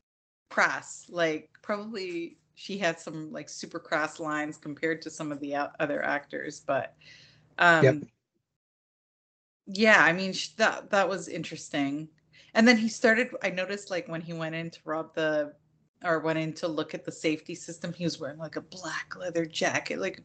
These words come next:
Speaker 1: cool guy black leather jacket, and he had a little swag on him. And I s-, I was like, "Okay, Adam Devine just, like,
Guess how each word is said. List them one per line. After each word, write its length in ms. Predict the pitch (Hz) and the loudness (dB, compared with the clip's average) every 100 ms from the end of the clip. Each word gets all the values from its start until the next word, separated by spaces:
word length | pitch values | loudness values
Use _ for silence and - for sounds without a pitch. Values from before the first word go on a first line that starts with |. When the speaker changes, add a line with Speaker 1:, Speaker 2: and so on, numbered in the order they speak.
| - | -12
Speaker 1:
cool 380 | - 196 170 160 | -4 4 6 8
guy 220 | 170 160 | 6 4
black 380 | 160 160 160 - | 6 6 6 4
leather 320 | 185 175 170 | 4 6 4
jacket, 800 | 160 165 151 156 175 160 156 160 | 4 4 4 0 4 6 6 4
and 100 | 156 | 2
he 80 | 156 | 0
had 140 | 151 | 2
a 40 | 160 | 2
little 200 | 175 175 | 0 -2
swag 760 | - - - 175 147 151 151 | -4 -6 2 6 6 6 2
on 240 | 151 156 160 | 0 0 0
him. 180 | 175 170 - - - - 185 | -2 -4 -12 -16 -16 -8 -2
And 100 | 180 | 0
I 60 | |
s-, 160 | 180 - | 0 0
I 120 | 170 | 2
was 200 | 170 170 | 2 0
like, 260 | 170 156 156 _ _ _ - | 0 0 -4 _ _ _ 0
"Okay, 640 | 220 233 - 214 170 160 | 0 0 0 2 4 4
Adam 260 | - 175 185 | 0 -4 -6
Devine 440 | 190 170 160 165 | -6 0 2 0
just, 280 | 175 165 - | -2 -6 -2
like, 360 | 156 143 143 | 0 0 -4